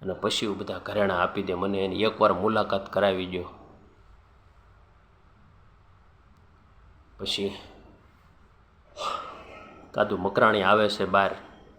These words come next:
ડુંગરાને કોતરોમાંથી અને કહે છે, "એ દીકરી, ઘરેણાં આપી દે બધા." ઈ કે, "બાપુ, મારી હાહુએ હું મેણું માર્યું ખબર છે?"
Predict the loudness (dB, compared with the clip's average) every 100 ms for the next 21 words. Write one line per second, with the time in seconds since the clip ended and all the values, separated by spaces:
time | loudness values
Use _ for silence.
0 | -20 -20 -20 -20 -20 -20 -20 -20 -20 _
1 | _ -20 -20 -10 -4 -2 0 -2 -2 -2
2 | 2 2 2 -2 -6 -10 -16 -20 -20 -20
3 | -20 -20 -20 -20 -20 -20 -20 -20 -20 -20
4 | -20 -20 -20 -20 -20 -20 -20 -14 -14 -6
5 | -4 -2 0 0 -2 -4 -6 -4 0 4
6 | 4 4 0 0 2 2 2 -8 -18 -20
7 | -20 -20 -20 -20 -20 -20 -20 -20 -20 -20
8 | -20 -20 -20 -20 -20 -20 -20 -20 -20 -8
9 | 2 4 4 4 2 0 -6 -20 -20 -20
10 | -20 -20 -20 _ _ _ -20 -20 -20 -20
11 | _ -20 -12 2 4 4 4 4 4 0
12 | 4 4 6 6 4 2 2 0 2 2
13 | 0